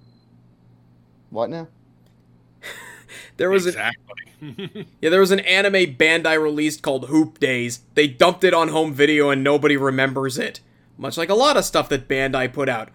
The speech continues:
Speaker 2: Arjuna included.
Speaker 3: Of course, I always remember, you know, you wanna talk about putting things out there, that old promo disc that they had that had, like, what,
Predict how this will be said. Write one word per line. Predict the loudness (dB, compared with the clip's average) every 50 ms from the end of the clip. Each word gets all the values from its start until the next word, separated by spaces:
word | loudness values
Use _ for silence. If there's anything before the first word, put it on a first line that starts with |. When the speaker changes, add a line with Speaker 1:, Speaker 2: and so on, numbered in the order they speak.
| _ _ _ -2
Speaker 2:
Arjuna | 0 0 0 0 0 0 2 2 2 2
included. | 2 0 -2 -2 -4 -4 -2 -2 0 0 -2 -4 -6 -10 -12 -16
Speaker 3:
Of | -20 _ _ _ _ _ _ _
course, | -20 -20 -18 -14
I | -10 -8
always | -8 -8 -8 -10 -12 -12
remember, | -12 -10 -10 -10 -8 -8 -10 -10 -10 -12 -14 -18 -14
you | -12 -12
know, | -12 -12 -12
you | -14 -14
wanna | -12 -12 -12 -12
talk | -12 -12 -12 -12
about | -12 -14 -16 -14
putting | -12 -12 -10 -10 -12 -12
things | -14 -12 -12 -12 -12 -12 -14 -12
out | -12 -12 -12 -12 -14
there, | -14 -12 -12 -14 -14 _ _ _ _ _ _ _ _ _ -18
that | -14 -12 -10
old | -10 -12 -12
promo | -16 -14 -8 -8 -8 -6 -8 -10 -10
disc | -10 -12 -12 -12 -14
that | -16 -16 -14
they | -12 -12 -12
had | -10 -10 -12 -12 -12
that | -12 -12 -12
had, | -12 -12 -12
like, | -10 -12 -12 -12 _ -20 -20 -20 -20 _ _ _ _ _ _ -20
what, | -16 -16 -16 -16